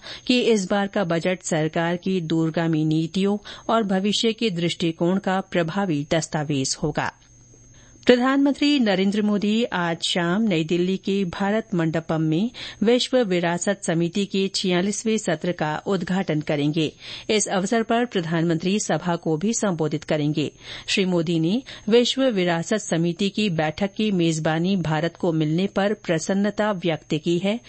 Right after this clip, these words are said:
सोशल मीडिया पोस्ट में उन्होंने कहा कि वे आज के कार्यक्रम के प्रति उत्सुक हैं। भारत पहली बार विश्व विरासत समिति की बैठक की मेजबानी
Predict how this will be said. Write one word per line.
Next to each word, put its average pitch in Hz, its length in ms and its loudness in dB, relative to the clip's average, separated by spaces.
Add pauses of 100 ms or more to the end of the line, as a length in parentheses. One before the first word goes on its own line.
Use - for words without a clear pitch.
(200)
सोशल 240 420 2
मीडिया 190 320 0
पोस्ट 170 420 -2
में 175 280 2
उन्होंने 165 400 2
कहा 175 420 -2 (300)
कि 240 140 2
वे 226 200 0 (180)
आज 180 260 0
के 185 220 0
कार्यक्रम 160 500 -2
के 170 160 -2
प्रति 156 480 -2 (140)
उत्सुक 175 420 -2
हैं। - 220 0 (420)
भारत 165 520 0
पहली 233 340 0
बार 156 340 -2 (280)
विश्व 240 360 4
विरासत 180 520 0
समिति 165 480 0
की 190 220 0
बैठक 160 460 -2
की 175 180 0
मेजबानी 151 460 0